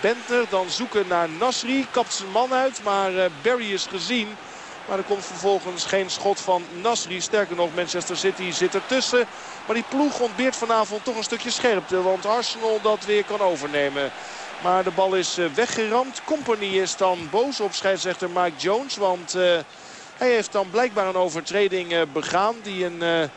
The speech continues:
vrije trap oplevert voor Arsenal. Arsenal dat een vrije trap krijgt. Het zal een meter of vijftien wel buiten het strafschopgebied van Manchester City zijn. Fabregas is even geraakt.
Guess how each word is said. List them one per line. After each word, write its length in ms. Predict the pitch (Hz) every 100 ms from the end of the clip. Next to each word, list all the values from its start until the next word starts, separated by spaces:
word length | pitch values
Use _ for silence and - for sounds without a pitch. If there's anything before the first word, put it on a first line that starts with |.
| - - -
vrije 280 | - 247 220
trap 260 | 240 240
oplevert 600 | 214 180 185 180 165 165
voor 300 | - 175 165 -
Arsenal. 640 | 190 220 233 233 240 247 - - - - - -
Arsenal 500 | 202 196 - 196 196
dat 160 | 185 175
een 80 | 160
vrije 240 | 180 180
trap 200 | 180 185
krijgt. 300 | - 180 185
Het 120 | 180 156
zal 140 | 165
een 60 | 165
meter 280 | 170 165 165
of 100 | -
vijftien 480 | 156 151 - 196
wel 240 | 190 190 175
buiten 300 | 180 175 170
het 100 | 165
strafschopgebied 720 | - 175 - 170 175 165 170
van 180 | 170 165
Manchester 480 | 170 156 165 156 165
City 320 | 180 175 165
zijn. 320 | 143 180 233 208
Fabregas 640 | - 247 208 170 180 165
is 120 | 165
even 460 | 175 170 143 170 147
geraakt. 580 | 160 165 185 202 -